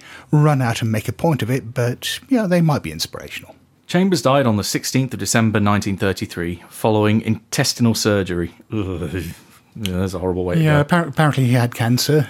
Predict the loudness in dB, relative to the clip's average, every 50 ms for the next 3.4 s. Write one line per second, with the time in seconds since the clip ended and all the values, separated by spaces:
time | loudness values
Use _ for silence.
0 | -6 -8 -6 -4 -4 -4 -4 -4 -4 -6 -8 -8 -8 -10 -8 -8 -8 -10 _ _
1 | -4 -2 -2 -2 0 -2 -4 -2 -2 -2 -2 -2 -4 -4 -4 -2 -2 -2 -2 -4
2 | -6 -6 -6 -6 -6 -6 -8 -8 -10 -8 -6 -6 -6 -6 -8 -12 -12 -14 -20 -20
3 | _ -14 -12 -10 -8 -8 -10 -10